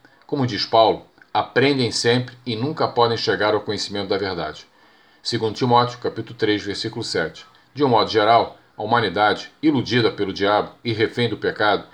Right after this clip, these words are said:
está separada do entendimento divino e, inconscientemente, é alvo do ódio e da fúria de Satanás.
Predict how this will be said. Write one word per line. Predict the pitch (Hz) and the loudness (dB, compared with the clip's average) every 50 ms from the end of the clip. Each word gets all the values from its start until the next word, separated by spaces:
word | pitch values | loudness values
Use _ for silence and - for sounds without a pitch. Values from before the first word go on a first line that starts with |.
| - - _ | -20 -20 _
está | - - - 110 101 | -12 -6 -2 -2 -2
separada | - - - 170 170 170 - 117 110 110 117 113 113 107 | -2 -2 -2 -2 0 2 4 4 6 6 4 4 2 -2
do | 107 107 | -4 -6
entendimento | 98 - 113 107 95 101 101 104 98 98 | -6 -4 -6 -6 -4 -4 -6 -6 -6 -4
divino | 120 139 120 113 113 113 113 - _ _ _ _ _ _ _ _ _ - | -4 -4 -2 0 -2 -2 -4 -6 _ _ _ _ _ _ _ _ _ 0
e, | 147 139 143 147 147 - | 2 2 2 2 0 -4
inconscientemente, | 170 190 196 175 - - 151 147 - - 127 120 117 - 117 107 110 110 107 - - - - | -6 -6 -6 -4 -2 0 0 2 2 0 0 0 -2 -2 -2 -2 0 -2 -2 -4 -8 -10 -4
é | 131 120 | 2 4
alvo | 113 110 113 110 110 | 4 4 4 2 0
do | 107 101 95 | 0 2 2
ódio | 101 104 104 104 - - _ _ _ | 4 2 2 0 -4 -12 _ _ _
e | 123 127 | -8 -2
da | 117 117 104 | 0 0 0
fúria | - - - 107 107 104 104 | 0 -2 -6 -4 -4 -4 -4
de | 92 - | -4 -4
Satanás. | - 117 - - 110 92 82 76 - - - | -4 -4 -2 -2 -4 -4 -4 -8 -12 -16 -20